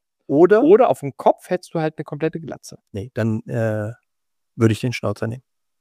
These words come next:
Speaker 2: Warte, dann muss ich mir mal kurz vorstellen, wie du, boah, es wird dir stehen und ich glaub, es macht dich zehn Jahre älter. Beim
Speaker 1: Wird
Speaker 2: Schnauzer.
Speaker 1: mir auch nicht stehen.
Speaker 2: So, warte. Eine Glatze.
Speaker 1: Katastrophe.
Speaker 2: Äh, ja, du hast auch so einen Eierkopf.
Speaker 1: Ja, ja.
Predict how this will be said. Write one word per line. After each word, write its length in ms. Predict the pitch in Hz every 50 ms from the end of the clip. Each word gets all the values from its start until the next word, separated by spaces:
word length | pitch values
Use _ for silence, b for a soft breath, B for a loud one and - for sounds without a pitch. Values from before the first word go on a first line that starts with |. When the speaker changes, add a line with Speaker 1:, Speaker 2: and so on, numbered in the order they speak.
| _ _ _ _ b b b b b b _ _
Speaker 2:
Warte, 180 | - - - 92
dann 100 | 107 120
muss 140 | 135 165 170
ich 60 | -
mir 120 | 143 135 131
mal 100 | 127 123
kurz 480 | - - 151 185 - - - - - _ _ _ _ _ _ _ _ _
vorstellen, 500 | - - - 143 143 - - 147 139 127
wie 80 | 120
du, 180 | 113 - 127 139 - _ _ _ _ _ _ _ _ _ _ _ _ _ _ _ _
boah, 100 | B B B B B B B B B B B B B B B B B _ -
es 160 | 120 117 -
wird 160 | 147 175 185
dir 100 | - 143
stehen 260 | - - - 147 175 185
und 80 | 147
ich 80 | 117 -
glaub, 200 | - 131 131 131
es 100 | 131 -
macht 200 | 127 123 - -
dich 120 | 123 - -
zehn 240 | - - 131 113
Jahre 240 | 104 98 92 98 -
älter. 300 | - - - - - - _ _ _ _ _ _ _ _ _ _ _ -
Beim 80 | 104
Speaker 1:
Wird 80 | 98 -
Speaker 2:
Schnauzer. 360 | - - 98 95 104 98 95
Speaker 1:
mir 120 | 104 104 113
auch 160 | - - -
nicht 220 | 135 117 - -
stehen. 360 | - - - 135 139 117 110 - _ _
Speaker 2:
So, 220 | _ - 113 110 113
warte. 320 | 113 117 - 175 170 - _ _ _ _ _
Eine 140 | - 120 110 107
Glatze. 440 | 110 123 151 - - - 233 247 - _ _ _ _ _ _ _ _ _ _ _ _ _ _ _ _ _ _ _
Speaker 1:
Katastrophe. 760 | - 101 95 - - 82 - - - - 71 69 - - - - - -
Speaker 2:
Äh, 200 | - - 76 76 78
ja, 140 | 107 127
du 80 | 127 123
hast 80 | 117 110
auch 100 | 113 117
so 60 | 120
einen 80 | 110
Eierkopf. 400 | - 113 113 107 - 110 107 -
Speaker 1:
Ja, 80 | - 107 107 104
ja. 160 | 101 98